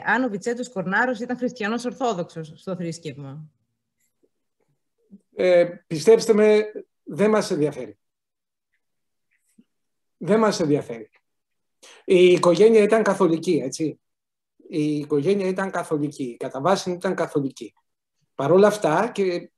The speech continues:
Speaker 2: παρ' όλα αυτά είχαν δείξει μια τέτοια, ε,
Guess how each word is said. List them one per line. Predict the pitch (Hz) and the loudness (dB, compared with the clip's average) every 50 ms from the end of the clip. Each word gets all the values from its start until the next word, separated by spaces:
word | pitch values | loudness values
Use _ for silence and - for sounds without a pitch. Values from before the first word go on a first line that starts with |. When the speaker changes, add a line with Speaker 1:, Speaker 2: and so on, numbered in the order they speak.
| _ | _
Speaker 2:
παρ' | - 147 139 | -6 -2 0
όλα | 160 185 185 | 2 2 2
αυτά | 165 - - 175 165 165 156 175 180 | 0 -2 -2 -6 -4 -2 -2 -4 -4
είχαν | - 196 180 - 190 180 170 | -4 -6 -8 -6 -6 -8 -6
δείξει | 156 165 185 185 - - 180 | -6 -6 -6 -6 -6 -4 -4
μια | 165 156 160 180 190 180 151 - | -2 -2 -2 -2 -4 -4 -4 -2
τέτοια, | - 151 151 147 - - 196 196 196 170 156 143 131 - _ _ _ - - _ _ | -2 -2 -2 -2 -2 -2 0 0 0 0 -2 -4 -6 -10 _ _ _ -20 -20 _ _
ε, | - - 143 143 143 139 135 135 | -8 -4 -4 -2 -2 -2 -4 -6